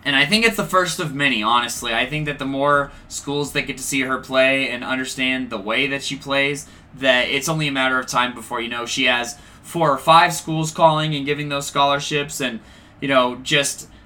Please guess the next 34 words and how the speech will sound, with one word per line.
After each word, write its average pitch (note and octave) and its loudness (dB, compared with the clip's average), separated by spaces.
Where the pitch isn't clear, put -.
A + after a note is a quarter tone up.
is D3+ -2
going F3+ 2
to E3+ -2
be D#3+ 2
a C#3 4
highly C#3+ 4
coveted B2+ -4
prospect, A#2 -2
in B2+ -4
my B2 4
opinion. B2 -2
I B2+ 4
think D3 -4
that C#3+ 0
she's C#3 -6
gonna B2+ -4
light B2 4
it B2+ -2
up B2+ 0
on B2+ -2
the B2 -8
next B2+ 0
level B2 0
no A#2+ -8
matter A#2 -2
where B2+ -2
she B2+ -2
goes B2 0
or A2 -2
who B2+ -2
she B2 -4
plays A#2 -2
against, F#2 -6
really. G2 -4